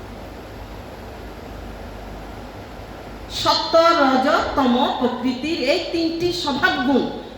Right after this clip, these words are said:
প্রত্যেক মানুষের মধ্যে আছে। কারো মধ্যে সত্য গুণ বেশি, কারো মধ্যে রজ গুণ বেশি, আর কারো মধ্যে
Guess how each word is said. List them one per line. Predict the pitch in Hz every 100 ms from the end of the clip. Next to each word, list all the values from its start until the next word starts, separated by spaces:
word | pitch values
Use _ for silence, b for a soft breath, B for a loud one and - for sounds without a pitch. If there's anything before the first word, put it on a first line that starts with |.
| -
প্রত্যেক | 370 370 370 403 302
মানুষের | 247 220 277 330 349 294
মধ্যে | 254 - -
আছে। | - - - - - - - - - - - - - - - - - - - - - - - -
কারো | 254 302
মধ্যে | 349 370 285 359 381 403 - - -
সত্য | - 339 339 - 349
গুণ | 359 359 320
বেশি, | 254 269 370 453 480 - - - - - - - -
কারো | 285 285 302
মধ্যে | 320 285 247 320
রজ | 233 233 262 285 285
গুণ | 294 311 285
বেশি, | 330 370 403 466 - - - - -
আর | 233 240 -
কারো | 254 240 285
মধ্যে | 330 262 381